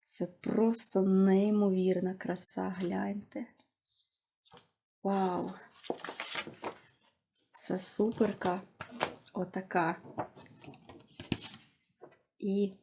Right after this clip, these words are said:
під суперкою виглядає так обережно. Ось так.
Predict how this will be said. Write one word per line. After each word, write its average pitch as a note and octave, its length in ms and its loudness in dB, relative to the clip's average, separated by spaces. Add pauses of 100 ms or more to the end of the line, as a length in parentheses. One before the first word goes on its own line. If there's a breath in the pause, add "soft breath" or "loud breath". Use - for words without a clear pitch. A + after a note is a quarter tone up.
(240)
під F#3+ 160 -4
суперкою G3 800 0 (840)
виглядає F#3+ 680 6 (2000 loud breath)
так F#3+ 320 -6
обережно. G3 840 4 (400)
Ось F#3+ 400 6
так. - 500 -4